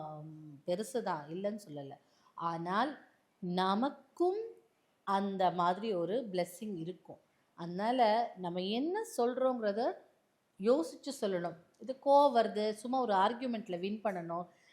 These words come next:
எ-, நம்ம தப்பா பேசுறோம் அப்படிலாம் சொல்லி தப்பா பேசக்கூடாது. கட்டளைகள், இதே தான் மேனிஃபெஸ்டேஷன்லயும். நம்ம சொல்லும், நம்ம என்ன சொல்றோமோ அது நடக்கும். அதனால மானிஃபெஸ்டேஷன் பண்ணும்போது, "இது நடக்கும், இது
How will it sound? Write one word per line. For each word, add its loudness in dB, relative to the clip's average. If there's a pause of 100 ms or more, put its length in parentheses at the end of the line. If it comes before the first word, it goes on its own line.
(160)
எ-, 4
நம்ம -4
தப்பா 2
பேசுறோம் -6
அப்படிலாம் -6
சொல்லி -10
தப்பா -2
பேசக்கூடாது. -8 (520)
கட்டளைகள், 2
இதே 6
தான் 8
மேனிஃபெஸ்டேஷன்லயும். 0 (340)
நம்ம 4
சொல்லும், 4
நம்ம 2
என்ன 2 (120)
சொல்றோமோ 2
அது 2
நடக்கும். -6 (360)
அதனால 2 (100)
மானிஃபெஸ்டேஷன் -2
பண்ணும்போது, -4 (540)
"இது -2
நடக்கும், 4
இது -4